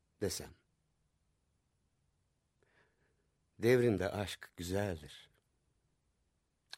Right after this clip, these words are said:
Aşık kalın," desem.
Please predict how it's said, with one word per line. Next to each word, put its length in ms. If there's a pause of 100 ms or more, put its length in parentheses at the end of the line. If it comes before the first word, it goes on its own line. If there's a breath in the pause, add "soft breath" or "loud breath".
Aşık 420
kalın," 340 (960)
desem. 340